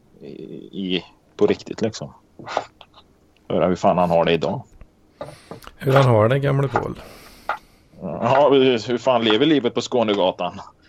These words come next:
Speaker 2: Mm.
Speaker 1: Ja.
Speaker 2: Det är ju frågan nu.
Speaker 1: Mm. Vad är det senaste på, på Lampinen-fronten då? Har du koll på det?
Speaker 2: Eh, nej.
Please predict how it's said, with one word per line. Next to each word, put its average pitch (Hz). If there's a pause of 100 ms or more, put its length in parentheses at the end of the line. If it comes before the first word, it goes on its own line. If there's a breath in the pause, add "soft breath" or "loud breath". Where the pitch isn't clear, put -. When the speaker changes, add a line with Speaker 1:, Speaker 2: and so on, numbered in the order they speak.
(280 soft breath)
Speaker 2:
Mm. 139 (880 soft breath)
Speaker 1:
Ja. 131 (680)
Speaker 2:
Det 123
är 123
ju 123
frågan 110
nu. 110 (1000 soft breath)
Speaker 1:
Mm. 110 (1120 loud breath)
Vad 123
är 127
det 123
senaste 110
på, 110
på 101 (200)
Lampinen-fronten 95
då? 113
Har 110
du 127
koll 117
på -
det? 90 (1900 loud breath)
Speaker 2:
Eh, 160 (520 loud breath)
nej. 170